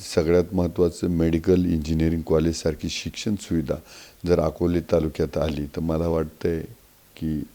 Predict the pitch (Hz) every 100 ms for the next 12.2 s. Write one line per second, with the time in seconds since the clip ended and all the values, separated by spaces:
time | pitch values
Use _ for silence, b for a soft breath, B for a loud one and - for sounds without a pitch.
0 | - 82 - 87 87 82 - 92 - 120
1 | - 92 85 82 80 78 76 78 78 -
2 | - - _ 82 80 80 82 - 92 82
3 | - 90 87 78 87 82 80 76 - 82
4 | - 82 80 78 78 80 76 82 80 85
5 | 78 78 82 78 - 87 80 78 80 -
6 | 76 78 - 73 76 76 73 76 76 -
7 | - 80 82 82 85 B B B B _
8 | 92 92 92 98 98 B B B - 87
9 | 92 92 92 95 90 87 85 85 82 85
10 | 78 82 78 82 82 - 87 - 98 -
11 | 87 82 80 - 78 78 78 - 78 78
12 | 78